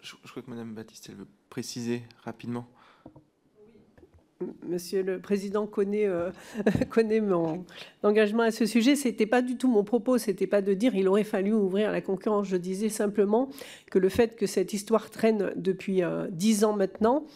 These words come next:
Speaker 2: et qu'on n'a pas su la résoudre, euh, de manière efficace, euh, ça a bloqué les investissements que E D F aurait pu faire sur ces ouvrages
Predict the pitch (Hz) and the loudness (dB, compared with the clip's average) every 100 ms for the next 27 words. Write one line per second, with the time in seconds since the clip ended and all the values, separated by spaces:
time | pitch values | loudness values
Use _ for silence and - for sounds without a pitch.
0 | - - - 196 190 185 180 220 202 - | -20 -20 -2 0 2 2 2 0 0 4
1 | 285 254 196 190 185 202 208 190 170 170 | 4 4 4 2 2 0 2 2 2 0
2 | 165 - - 175 185 180 175 175 - 175 | 0 -2 -2 -2 0 0 0 -4 -6 0
3 | 220 277 277 - - - - - 175 170 | 2 2 -2 -10 -20 -20 -10 0 2 4
4 | 165 160 165 - 190 185 - 170 147 - | 2 2 0 0 0 0 -2 -2 -4 -6
5 | - - _ _ 170 220 247 - 269 208 | -10 -20 _ _ 2 2 4 2 4 4
6 | 202 208 202 214 214 285 302 294 302 262 | 4 2 2 -2 0 2 2 2 0 0
7 | - 240 196 214 269 277 - 220 214 214 | -2 0 2 4 2 0 -2 2 2 0
8 | 202 240 240 - - 220 - 196 196 190 | -2 0 0 -2 -6 -4 -2 -2 0 2
9 | 226 254 | 2 -2